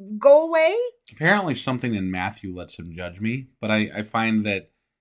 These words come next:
Speaker 2: you know, I mean, ju-, just in the book that we just got done reading, Job,
Speaker 1: Mm-hmm.
Speaker 2: you know, God's like, "You don't know what I would have said. You don't, you
Speaker 1: Yeah.
Speaker 2: don't know my heart. Like,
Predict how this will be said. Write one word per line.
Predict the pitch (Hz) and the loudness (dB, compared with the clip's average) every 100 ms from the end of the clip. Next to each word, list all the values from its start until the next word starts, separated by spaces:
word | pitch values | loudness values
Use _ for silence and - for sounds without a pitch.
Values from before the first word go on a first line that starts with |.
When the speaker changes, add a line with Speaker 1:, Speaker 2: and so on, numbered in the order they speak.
| _ _ | _ _
Speaker 2:
you | 110 | 0
know, | 104 92 | 0 2
I | |
mean, | 127 131 | 2 2
ju-, | 143 | 0
just | 123 156 156 | -2 -4 -4
in | 127 123 | -6 -4
the | |
book | 120 120 | -4 -4
that | 117 | -4
we | 113 | -2
just | 110 120 - | -2 -4 -2
got | 113 | -4
done | 104 104 | -4 -4
reading, | 107 123 95 | -2 -2 -6
Job, | 92 127 104 101 _ | -6 -4 -4 -8 _
Speaker 1:
Mm-hmm. | 247 240 233 240 | -4 -4 -4 -4
Speaker 2:
you | 110 | -2
know, | 107 | -2
God's | 92 104 101 101 | 0 0 0 -2
like, | 101 82 | -6 -6
"You | 82 110 | -10 -8
don't | 143 120 | -8 -10
know | 107 | -12
what | 90 | -10
I | 87 | -10
would | 85 | -12
have | 80 | -20
said. | - 78 117 | -16 -16 -12
You | 107 | -6
don't, | 139 110 | -6 -2
you | 107 | 2
Speaker 1:
Yeah. | - | 2
Speaker 2:
don't | 139 | 0
know | 110 | -4
my | 98 | -4
heart. | 90 92 98 104 | -6 -8 -8 -6
Like, | 110 | -6